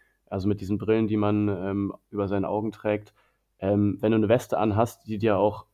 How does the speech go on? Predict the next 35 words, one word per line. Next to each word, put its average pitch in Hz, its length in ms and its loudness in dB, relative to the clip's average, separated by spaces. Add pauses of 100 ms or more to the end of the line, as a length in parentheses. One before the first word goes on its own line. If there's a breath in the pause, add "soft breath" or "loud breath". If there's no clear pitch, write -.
(120)
haptische - 520 -2
Signale 104 760 2 (380)
schickt, - 600 -4
also 101 420 -2
ich - 180 -16
sag 104 200 -2
mal 107 80 0
irgendwie 107 280 0
vibriert, 110 680 4 (340 soft breath)
ähm, 101 380 2
oder 104 420 4 (320)
in 113 100 -2
Sportkursen 110 920 4
zum 104 160 -6
Beispiel 101 400 -2
irgendwie 101 540 -2
Schläge 104 420 0
beim 101 160 0
Boxen 107 340 0
oder 110 180 0
so 107 120 0
simuliert, 104 560 2 (220 soft breath)
dass 101 160 -6
es 101 120 -14
sich - 280 -6 (300)
nicht 113 260 -2
nur 110 180 2
optisch, 131 460 2
sondern 110 220 2
auch 95 120 -2
physisch 107 540 2
so 104 100 -2
real 95 400 -2
anfühlt. 101 560 -2
Also 101 340 -2